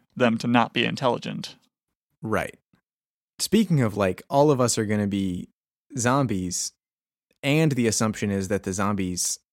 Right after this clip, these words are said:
Speaker 2: are not intelligent, I really do think it's an allegory for class warfare.
Speaker 1: That makes a surprising amount of sense.
Speaker 2: Probably not within the context of any single zombie story.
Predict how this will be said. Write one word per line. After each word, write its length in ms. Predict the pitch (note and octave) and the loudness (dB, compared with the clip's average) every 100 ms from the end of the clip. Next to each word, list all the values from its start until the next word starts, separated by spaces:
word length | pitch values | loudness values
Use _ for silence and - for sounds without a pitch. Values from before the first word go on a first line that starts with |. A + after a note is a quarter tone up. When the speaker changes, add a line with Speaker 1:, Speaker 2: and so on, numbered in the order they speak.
| _ _ _ _ _ _ _ _ _ _ C#3 | _ _ _ _ _ _ _ _ _ _ -2
Speaker 2:
are 100 | A#2 | 0
not 180 | G2+ | 0
intelligent, 600 | F#2 F#2+ B2+ B2+ A2 G2+ G2 | -2 -6 -2 0 0 -2 -2
I 60 | |
really 280 | G2+ E3 F3+ | 2 4 4
do 200 | A2+ B2+ | 2 2
think 200 | B2+ F#2+ | 2 -2
it's 140 | F2+ | -2
an 60 | G2+ | -4
allegory 440 | F2 F#2+ G2 F#2 | -2 -2 0 -2
for 140 | F#2 - | -2 -8
class 320 | - F#2 F2 | -4 -4 -2
warfare. 540 | F#2+ F#2 - - D3 C#3 _ _ _ _ - | -4 -4 -6 -8 -10 -12 _ _ _ _ -8
Speaker 1:
That 120 | F#3 | 4
makes 180 | F3+ - | 4 4
a 80 | D3+ | 0
surprising 540 | D3+ - C#3+ C3+ C3 | 0 2 4 4 2
amount 300 | A#2+ G#2+ G#2 | 2 2 0
of 80 | G2 | -4
sense. 560 | G#2 G2+ B2+ - - _ _ _ _ _ F#3 | -4 -4 -8 -12 -12 _ _ _ _ _ 2
Speaker 2:
Probably 400 | D#3 D#3+ F#3+ E3 | 4 4 6 6
not 200 | D3+ D3 | 6 2
within 240 | B2+ C3+ | 2 2
the 100 | B2 | 0
context 480 | - B2 C#3 C3+ C3+ | 2 2 4 2 0
of 80 | A#2 | 0
any 260 | A#2+ A#2 | 2 0
single 760 | - - A2+ A#2+ B2 B2 B2 - _ _ _ _ _ _ _ _ _ _ _ - | -2 0 2 4 4 4 0 -6 _ _ _ _ _ _ _ _ _ _ _ -6
zombie 600 | B2+ A2+ A#2 A#2+ A2+ G#2+ - | 0 2 2 2 2 -2 -6
story. 600 | - B2 A#2 C#3+ F3 | -2 2 4 2 0